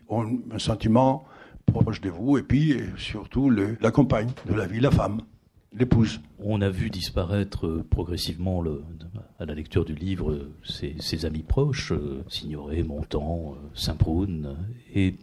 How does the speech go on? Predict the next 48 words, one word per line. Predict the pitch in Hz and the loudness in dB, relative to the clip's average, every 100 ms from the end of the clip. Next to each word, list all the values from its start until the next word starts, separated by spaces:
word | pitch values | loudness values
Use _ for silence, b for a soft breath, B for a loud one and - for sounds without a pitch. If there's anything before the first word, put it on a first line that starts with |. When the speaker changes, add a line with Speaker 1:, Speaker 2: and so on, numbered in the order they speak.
| - - - - 98 - - | -14 -14 -12 -14 -14 -14 -8
Speaker 2:
il | 117 | -6
y | |
a | |
quelque | - - | -6 -2
chose | 113 92 | -2 0
évidemment | 85 92 95 | -2 -2 -2
de | 85 | -2
profondément | - - 92 92 90 85 | -4 -4 -6 -4 -4 -4
mélancolique. | 82 87 90 92 98 120 135 - 82 | -8 -4 -2 -2 0 0 -2 -4 -6
À | |
ch-, | 73 - b b b | -6 -12 b b b
à | |
chaque | 80 - | -4 -4
fois, | - 131 104 | 0 2 2
vous | 90 87 | 0 -4
êtes | 90 - | -4 -4
discret | 87 95 98 - 101 92 92 | -4 -2 -4 0 0 0 -2
là-dessus. | 85 - 127 127 B B B B B _ _ | -6 -6 -8 -10 B B B B B _ _
J'aimerais | - 104 127 | 0 2 2
que | 127 101 | 2 2
vous | 95 | 2
disiez | 90 92 87 113 | 0 -2 0 0
peut-être | 104 - | 0 0
quelques | 92 - | -2 -2
mots | 87 95 98 | -2 -2 -2
de | |
Chris | 85 95 87 | -4 -4 -4
Marker, | 87 - 113 123 123 | -4 0 0 0 -2
parce | 85 | -6
que | - 82 78 | -6 -6 -6
il, | 80 78 80 87 | -8 -8 -10 -10
il | 76 | -6
y | 85 | -2
a | 85 | -2
la, | 76 - B B B | -4 -8 B B B
vers | 82 | -8
la | 82 | -6
fin | - 98 | -2 -2
du | 90 | -2
livre, | 85 107 107 82 | -4 -4 -4 -4
cette, | 78 - - - | -6 -8 -8 -8
on | 76 73 | -8 -8
va | 78 | -8
dire, | 82 | -8
cette | - - - | -8 -10 -8
dernière | 78 73 87 85 80 | -8 -6 -4 -4 -6
disparition, | 78 - 85 87 156 | -6 -4 -4 0 0
mais, | 113 85 | 0 -2